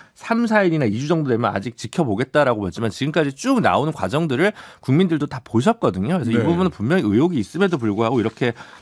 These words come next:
Speaker 1: 음, 하늘을 가리려고 하는 태도는 저로도, 저도 참 이 부분은 도저히 이해하기가 어렵습니다.
Speaker 2: 네.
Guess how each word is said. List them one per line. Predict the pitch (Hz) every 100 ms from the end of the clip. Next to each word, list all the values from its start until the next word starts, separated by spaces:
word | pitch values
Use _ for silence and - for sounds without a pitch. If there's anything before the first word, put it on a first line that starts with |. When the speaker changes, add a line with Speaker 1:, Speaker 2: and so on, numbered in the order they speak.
| - -
Speaker 1:
음, | 95 95
하늘을 | 107 170 175
가리려고 | 151 107 110 156 113
하는 | 113 110
태도는 | 156 120 135 123
저로도, | 123 156 147 147
저도 | 156 170 196 -
참 | - 156 143 - -
이 | 117
부분은 | 127 135 117
도저히 | 104 107 110
이해하기가 | 95 110 98 90 110 -
어렵습니다. | 101 90 - 104 85 78 127
Speaker 2:
네. | 135 123 104 85